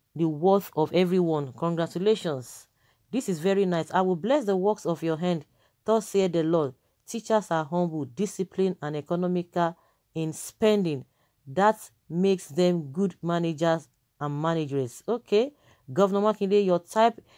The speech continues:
in this dispensation is uncommon. You have focus and your administration is a people-driven one. God bless you, sir. You con-, as you continue moving your state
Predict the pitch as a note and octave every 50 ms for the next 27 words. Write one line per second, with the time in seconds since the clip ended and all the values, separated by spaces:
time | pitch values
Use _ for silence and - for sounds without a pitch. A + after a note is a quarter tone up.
0 | _ _ _ - F3+ F3 D#3 E3+ G#3 F#3+ - C#3 D#3 D3 - _ E3+ E3+ E3 -
1 | - G3 - F#3+ F#3 F3+ - D#3 - - D3+ D3 C#3+ - - F#3+ F3+ E3+ D#3 C3+
2 | A#2+ B2+ - _ _ _ _ _ _ _ _ _ _ D3 D#3+ F3 F3+ G#3+ A3+ A3+
3 | A3+ - - - G3+ F#3+ F3+ - F#3+ F#3 F#3 - - - D#3 D3+ D3+ D3 D3+ D#3
4 | D3+ D3 C#3 D#3+ D#3+ D3+ - G3 F#3+ F#3 F#3 F#3 F3 - _ _ D3 D3 C#3+ -
5 | - - D#3 D3 - _ - G3 F#3 - - F#3+ F3 C#3 - F3 F3 D#3 F3 E3+
6 | E3+ E3 D#3 D#3 D3+ C#3 B2 - _ _ _ _ _ _ - C#3 C3+ G#3 A#3+ G3+
7 | F#3 G3+ G3 G3 - - F3+ E3 - - D3 B2+ B2 _ _ _ _ _ _ _
8 | - D3+ E3 D#3 - _ _ _ _ - E3 E3 - - - D#3+ D#3+ - F3 F3
9 | - F3 E3 E3 E3+ - - G#3 G3+ G#3 G#3 G#3 G3 - F#3 G3 G3 F#3 E3 F#3+
10 | F#3+ F#3+ F#3+ F#3 _ _ _ - _ _ - D#3 E3 E3 - - - - B3+ A3
11 | G3+ - -